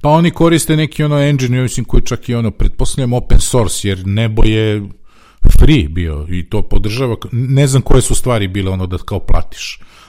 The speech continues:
ali ono što je meni trebalo je bilo free, sa sve podrškom za ćirilicu, jel, i za ovo. Vidjet ćemo. Vidjet ćemo kako će da se i-, integrišu.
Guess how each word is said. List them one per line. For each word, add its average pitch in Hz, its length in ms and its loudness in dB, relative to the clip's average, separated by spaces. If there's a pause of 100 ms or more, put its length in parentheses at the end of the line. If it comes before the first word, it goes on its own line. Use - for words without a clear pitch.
ali 104 260 0
ono 113 120 2
što - 160 -2
je 110 60 2
meni 117 260 0
trebalo 113 480 0
je 113 160 0
bilo 113 280 0
free, - 280 4 (220)
sa - 180 -8
sve 110 200 -4
podrškom 107 520 0
za 101 100 -4
ćirilicu, 98 600 0
jel, 80 200 -8
i 85 220 -4
za 82 260 -6 (840)
ovo. 80 320 -12 (1040)
Vidjet 85 220 -16
ćemo. 80 200 -10 (1080)
Vidjet 90 300 -12
ćemo 85 280 -8
kako - 300 -12
će - 140 -14
da 80 120 -10
se 85 200 -12
i-, 98 320 -10
integrišu. 104 760 0